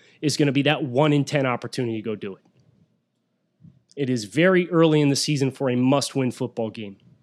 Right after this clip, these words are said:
But if you fall to oh and two and have two divisional losses, stick a pin in 'em, man. We ain't making the playoffs this year in that scenario.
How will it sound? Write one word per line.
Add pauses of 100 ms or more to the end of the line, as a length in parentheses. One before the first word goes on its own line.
(360)
But
if
you
fall
to
oh
and
two
and
have
two
divisional
losses, (720)
stick
a
pin
in
'em,
man. (680)
We
ain't
making
the
playoffs
this
year
in
that
scenario.